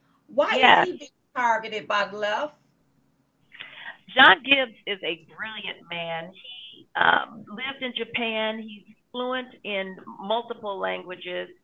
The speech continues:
Speaker 2: He was part of the Apple iPhone,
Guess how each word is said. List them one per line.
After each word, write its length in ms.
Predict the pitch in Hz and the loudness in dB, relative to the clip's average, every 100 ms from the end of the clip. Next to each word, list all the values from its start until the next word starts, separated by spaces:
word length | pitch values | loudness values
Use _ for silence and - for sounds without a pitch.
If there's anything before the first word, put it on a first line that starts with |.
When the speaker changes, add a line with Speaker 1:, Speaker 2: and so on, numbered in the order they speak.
| - - _ | -20 -20 _
Speaker 2:
He 240 | 254 254 | -10 -8
was 180 | 254 226 220 - | -4 -4 -4 -4
part 280 | 262 294 311 | 8 8 8
of 200 | 254 214 | 2 -2
the 180 | 202 190 - - - - _ - | -10 -10 -14 -20 -20 -20 _ 4
Apple 600 | 220 240 - 240 240 233 - | 8 8 6 -4 -4 2 8
iPhone, 840 | 196 220 214 226 226 226 226 233 | 8 6 4 6 6 2 -6 -14